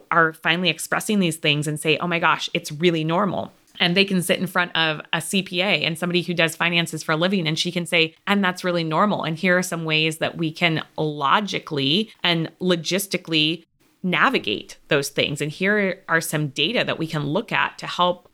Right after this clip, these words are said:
understand a different story." And we talked about things yesterday in the guest expert session about how m-, money metrics get distorted in marketing online. Like, I had a hundred K launch, but nobody's talking about,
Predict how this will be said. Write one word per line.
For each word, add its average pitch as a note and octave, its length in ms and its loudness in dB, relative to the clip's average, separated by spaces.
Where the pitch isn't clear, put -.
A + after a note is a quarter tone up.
understand E3 560 0
a - 20 0
different - 360 -4
story." - 520 0
And G#3+ 120 0
we A#3+ 60 2
talked A3+ 260 0
about A3+ 200 0
things F3+ 300 -2
yesterday E3 500 0
in E3+ 100 -8
the D#3+ 60 -6
guest C#3+ 360 -2
expert - 400 -2
session D3+ 760 -2
about F3+ 380 2
how F#3 180 0
m-, E3 300 -2
money G3+ 340 2
metrics E3+ 640 -2
get F3 220 2
distorted F3 440 2
in D#3+ 60 -6
marketing D#3 420 0
online. C#3+ 520 2
Like, E3 180 -8
I A3+ 140 2
had G#3+ 360 0
a F3+ 60 -2
hundred A3+ 380 -2
K A3 180 0
launch, G#3 420 -2
but - 140 -6
nobody's E3 300 2
talking F#3+ 260 0
about, D3 360 2